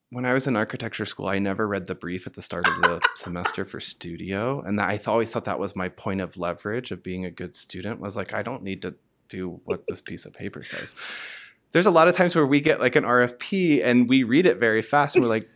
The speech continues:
<laughs> "They want more than this. They definitely need a ten-year vision plan on this." And they don't, not only need architecture, they need every discipline associated, right? So there's a lot of times, you know, that we go into, to the pursuit of gigs with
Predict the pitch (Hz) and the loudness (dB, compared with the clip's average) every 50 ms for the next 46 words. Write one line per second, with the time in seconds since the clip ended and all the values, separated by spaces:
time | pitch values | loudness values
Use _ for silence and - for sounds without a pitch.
0 | _ _ _ _ - 117 120 120 117 113 104 92 - 90 90 87 90 95 92 90 | _ _ _ _ -4 0 2 2 2 2 0 -2 -2 -4 -4 -4 -4 -4 -4 -6
1 | 80 78 76 76 76 76 - - - - _ _ - 113 107 107 90 101 101 101 | -10 -10 -10 -10 -10 -10 -10 -12 -12 -14 _ _ -2 -2 -2 0 0 0 -2 -2
2 | - - 110 95 78 87 90 92 90 90 82 87 87 - - _ - - - - | -2 -4 -4 -4 -4 -4 -4 -4 -4 -4 -6 -8 -8 -10 -12 _ -14 -14 -12 -8
3 | - 85 87 98 - - - - - - 107 98 95 90 82 80 80 - - 90 | -8 -8 -8 -8 -12 -16 -16 -12 -10 -8 -6 -6 -4 -4 -4 -4 -4 -6 -10 -12
4 | 87 - 92 82 80 - - 82 76 78 80 78 80 82 78 80 90 - 107 104 | -10 -10 -10 -12 -12 -12 -12 -10 -10 -8 -8 -10 -10 -8 -8 -8 -8 -4 -2 -2
5 | 104 101 98 113 117 110 127 - - 113 110 117 117 113 107 98 92 90 87 98 | 0 2 2 2 2 2 2 0 2 0 0 0 0 0 -2 -4 -4 -4 -2 0
6 | 107 104 110 - - 92 - - 95 95 95 92 90 87 - 90 92 82 92 82 | -2 -2 -2 -6 -10 -10 -10 -8 -6 -4 -4 -4 -6 -6 -8 -10 -10 -10 -10 -12
7 | - - 82 - - 92 - - 90 82 80 82 - - - - 90 - - - | -12 -12 -14 -14 -16 -16 -14 -14 -12 -12 -12 -12 -12 -12 -12 -10 -10 -10 -10 -10
8 | 78 80 - - - 87 85 90 - - - - - - - - - 220 220 262 | -10 -10 -10 -10 -8 -6 -6 -6 -6 -8 -12 -14 -14 -14 -14 -4 2 4 6 6
9 | 277 294 254 175 151 165 196 180 185 165 156 143 143 131 123 120 117 127 - 101 | 6 6 8 8 8 8 8 8 6 4 4 4 4 4 4 6 6 4 2 2
10 | 117 110 123 120 - - 104 113 135 143 - 127 113 113 110 113 - - - - | 2 4 4 4 4 4 2 2 2 2 2 2 2 4 4 2 2 0 -4 -2
11 | - 110 104 104 101 98 - - - 107 - - 110 - - 117 110 107 92 - | 2 2 4 4 2 2 0 -4 -6 -8 -8 -8 -8 -4 -2 0 0 -2 -4 -4
12 | - - 104 110 120 127 127 117 - - 95 95 101 98 98 - | -2 2 4 4 4 2 0 -4 -4 0 2 2 2 2 0 -6